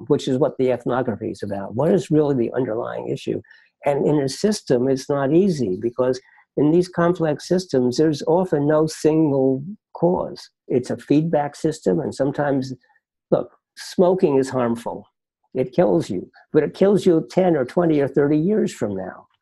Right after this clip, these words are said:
And so there's, the feedback loop is very, very slow. And that makes it very difficult for other problems to find what the real underlying causal aspects are.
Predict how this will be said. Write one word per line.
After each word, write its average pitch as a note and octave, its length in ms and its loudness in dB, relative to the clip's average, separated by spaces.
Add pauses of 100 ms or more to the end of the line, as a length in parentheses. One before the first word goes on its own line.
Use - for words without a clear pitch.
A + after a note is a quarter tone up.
(360)
And C3 140 -2
so C3+ 320 0
there's, D3 260 0
the C3+ 180 -2
feedback C3+ 680 -2
loop A#2+ 280 0 (100)
is C3 180 -2
very, C#3+ 540 0
very B2+ 480 0
slow. A#2 720 -4 (280)
And B2+ 160 -4
that D#3+ 120 -2
makes G3 240 0
it - 80 0
very E3+ 220 0
difficult D3+ 640 -4
for - 160 -6
other D3+ 240 0
problems G#2+ 600 -8
to A#2+ 80 -14
find B2 380 -4 (440)
what C3+ 180 0
the B2+ 100 0
real C3 320 0
underlying A#2 500 -2
causal A#2 440 -4
aspects G#2 560 -16
are. G2 240 -14